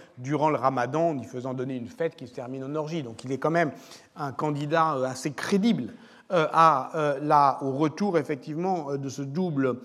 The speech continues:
euh, maléfique, euh, qui revient dans toute la littérature. Mais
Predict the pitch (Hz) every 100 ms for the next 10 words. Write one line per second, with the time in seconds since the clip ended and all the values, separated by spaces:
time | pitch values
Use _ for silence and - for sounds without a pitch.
0 | - - 151 135 139 165 160 - - -
1 | - _ _ - 143 135 - 147 135 156
2 | 139 170 175 143 131 226 165 127 127 123
3 | 110 104 - 98 - _ _ _ _ 156
4 | 165 143